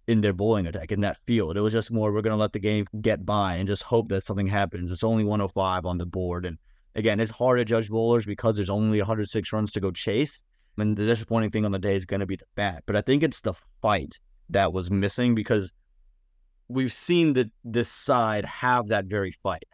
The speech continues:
have that very, "Hey, no matter what the situation is, we're gonna find a way to get a win. We're gonna, we're gonna figure it out, whether it's raining, whether there's reduced overs, whatever, we're gonna figure it out."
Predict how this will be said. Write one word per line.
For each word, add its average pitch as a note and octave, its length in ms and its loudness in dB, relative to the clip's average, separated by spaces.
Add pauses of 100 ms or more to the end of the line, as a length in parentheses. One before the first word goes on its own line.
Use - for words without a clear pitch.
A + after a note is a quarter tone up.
(120)
have A#2 160 0
that G#2+ 160 0
very, G2+ 380 0 (300)
"Hey, G#2 260 0
no G#2 100 -2
matter G#2+ 220 0
what A2+ 160 2
the G#2+ 80 -2
situation G#2+ 540 -2
is, F#2+ 200 -4
we're A2 200 2
gonna G#2 160 0
find G#2 420 -2
a G2 60 -4
way G2 200 0
to F#2 80 -2
get F2+ 180 -6
a F2 60 -12
win. E2+ 240 -8
We're G2 180 0
gonna, G#2+ 340 0
we're A#2+ 160 2
gonna B2+ 140 2 (100)
figure A2 240 2
it G#2+ 40 4
out, F#2+ 180 0
whether G#2+ 220 0
it's F#2+ 140 -6
raining, A#2 540 2 (240)
whether G2+ 180 -2
there's F#2+ 220 -2
reduced A2+ 420 -2
overs, G#2 440 0 (220)
whatever, G#2 600 0 (300)
we're B2 360 0
gonna A#2 220 0
figure G2+ 420 -2
it F2 60 -2
out." E2+ 160 -12